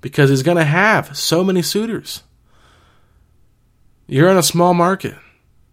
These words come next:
Kemba played in a small market. That's your hope. That's what you're banking on.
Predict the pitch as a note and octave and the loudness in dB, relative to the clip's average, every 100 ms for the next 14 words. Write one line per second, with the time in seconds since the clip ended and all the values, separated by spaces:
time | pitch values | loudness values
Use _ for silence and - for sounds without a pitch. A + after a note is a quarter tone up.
0 | _ _ - E3+ F3+ E3+ - F#3 F#3 B2 | _ _ -6 -2 0 -2 -2 -2 -2 -2
1 | - G#2+ F#2+ F2 F2+ - _ _ _ _ | -4 -6 -6 -8 -14 -20 _ _ _ _
2 | _ _ _ _ - C3 D#3 E3+ C3+ D#3 | _ _ _ _ -2 0 0 0 0 0
3 | G3+ C3 - _ _ _ _ _ _ _ | -2 -8 -14 _ _ _ _ _ _ _
4 | _ _ _ _ _ _ _ - C#3 D#3+ | _ _ _ _ _ _ _ -8 -6 -4
5 | D#3 D3+ D3+ F3 F3 D3+ A2+ C3+ | -4 0 0 0 -2 -4 -6 -12